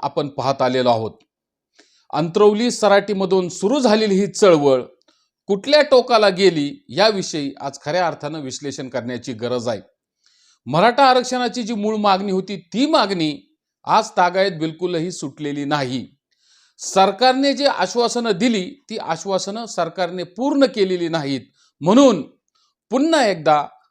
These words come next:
मनोज जरांगे पाटील यांनी अंतरवली सराटीमधून जे उपोषण चालू केलं, त्या उपोषणाला आत्ता मात्र एक वेगळंच वळण लागलेलं आहे.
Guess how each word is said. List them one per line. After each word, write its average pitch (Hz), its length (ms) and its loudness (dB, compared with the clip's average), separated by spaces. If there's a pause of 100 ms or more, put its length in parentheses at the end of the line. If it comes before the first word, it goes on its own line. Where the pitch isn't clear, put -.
(320)
मनोज 240 260 4
जरांगे 220 360 0
पाटील 180 400 -4
यांनी 165 240 -2
अंतरवली 180 560 -4
सराटीमधून 151 920 0 (300)
जे 143 80 -4
उपोषण 247 560 2
चालू 202 340 2
केलं, 143 400 0 (320)
त्या 127 80 -2
उपोषणाला 175 800 2 (100)
आत्ता 185 300 -6
मात्र 151 300 -8
एक 135 260 -8
वेगळंच 120 460 -6
वळण 117 220 -6
लागलेलं 127 380 0
आहे. 104 100 -4